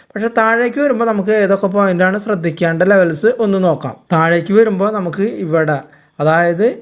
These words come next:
എടാ, ഇരുപത്തിരണ്ടായിരത്തിൽ നമുക്ക് നല്ലൊരു സപ്പോർട്ട് കാണാം. അതായത് ഒരു ലക്ഷത്തി നാൽപത്തേഴായിരം പുട്ട് റൈറ്റേഴ്സ് അവിടെ ക്രിയേറ്റ് ചെയ്തിട്ടുണ്ട് ഇരുപത്തിരണ്ടായിരത്തിൽ. അതുകൂടാതെ ഇരുപത്തൊന്ന് അഞ്ഞൂറിലാണ് മോസ്റ്റ്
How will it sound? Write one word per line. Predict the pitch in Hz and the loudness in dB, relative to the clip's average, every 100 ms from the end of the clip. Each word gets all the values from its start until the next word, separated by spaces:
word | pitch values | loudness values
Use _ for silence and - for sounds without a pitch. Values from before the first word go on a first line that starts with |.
| - 190 | -10 -2
എടാ, | 160 - | -2 2
ഇരുപത്തിരണ്ടായിരത്തിൽ | 196 190 196 196 233 285 277 196 185 185 185 190 196 190 196 202 240 | 2 4 2 2 -2 -2 -4 0 0 2 0 2 0 -2 -2 0 0
നമുക്ക് | 254 214 202 | -2 -4 -2
നല്ലൊരു | 220 208 196 202 | -2 0 0 0
സപ്പോർട്ട് | 214 202 185 175 | 0 0 -2 0
കാണാം. | 180 151 | 0 2
അതായത് | 156 175 202 | 2 4 2
ഒരു | 185 180 | 0 0
ലക്ഷത്തി | 202 220 214 208 196 - 254 - - _ - | 2 0 0 -4 -2 -2 -2 -2 -16 _ -6
നാൽപത്തേഴായിരം | 180 185 185 180 190 180 180 180 185 240 - _ _ - | -2 0 0 2 2 2 2 2 0 -2 -6 _ _ -8
പുട്ട് | 175 151 | -4 0
റൈറ്റേഴ്സ് | 185 180 165 180 165 196 226 | 4 2 2 0 0 0 0
അവിടെ | 190 175 175 | 2 2 0
ക്രിയേറ്റ് | 196 180 160 | 2 2 2
ചെയ്തിട്ടുണ്ട് | 160 151 147 139 131 | 2 2 2 -2 -4
ഇരുപത്തിരണ്ടായിരത്തിൽ. | 156 160 156 165 170 156 143 135 - 120 - - - - | 0 0 0 0 0 0 0 -2 -4 -10 -10 -20 -20 -4
അതുകൂടാതെ | 160 185 226 220 190 185 254 - | 0 4 4 4 2 0 -2 -2
ഇരുപത്തൊന്ന് | 175 180 175 185 190 202 | -2 0 0 -2 -2 -2
അഞ്ഞൂറിലാണ് | 214 196 185 180 185 208 202 220 262 | 0 0 0 0 2 2 2 0 -2
മോസ്റ്റ് | 202 180 180 - - 240 | 0 0 0 -4 -2 -2